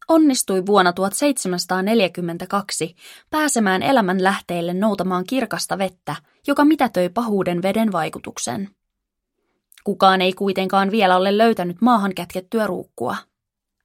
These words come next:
Taustalla piilee pelko, että Tengel paha herää ennen sen löytämistä. Tiedetään jo, että hän on piiloutunut jonnekin Etelä-Eurooppaan ja että noituuteen viritetty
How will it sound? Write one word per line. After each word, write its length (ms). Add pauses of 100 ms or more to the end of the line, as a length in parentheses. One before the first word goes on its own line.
(260)
Taustalla 500
piilee 420
pelko, 380
että 200
Tengel 380
paha 280
herää 380
ennen 280
sen 220
löytämistä. 680 (1200)
Tiedetään 560
jo, 140
että 200
hän 200
on 100
piiloutunut 640
jonnekin 420
Etelä-Eurooppaan 1080 (520)
ja 80
että 220
noituuteen 720
viritetty 520